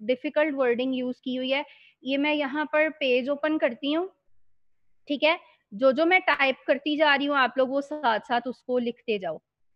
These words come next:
ठीक है? वो आप, आपने फिर जो nitrogen cycle होगा उसमें वही चीज याद करनी है। ये देखो, इसके ऊपर ना, यहाँ पर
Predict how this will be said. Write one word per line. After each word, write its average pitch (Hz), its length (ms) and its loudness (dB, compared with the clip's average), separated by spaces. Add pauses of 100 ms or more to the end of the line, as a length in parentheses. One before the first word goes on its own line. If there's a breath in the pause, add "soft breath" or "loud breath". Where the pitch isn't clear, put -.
(760)
ठीक 262 140 0
है? 349 160 6 (800 soft breath)
वो 269 160 2
आप, 254 600 4
आपने 262 340 2
फिर 285 260 2
जो 294 240 0
nitrogen 269 500 -2
cycle 277 360 -2
होगा 269 180 0
उसमें 285 280 -2
वही 277 320 0
चीज 269 340 -2
याद 220 320 2
करनी 226 260 -2
है। 254 100 -2 (340 loud breath)
ये 262 120 2
देखो, 262 240 2
इसके 294 380 -4
ऊपर 277 220 -2
ना, 311 120 0
यहाँ 269 360 -2
पर 277 400 -2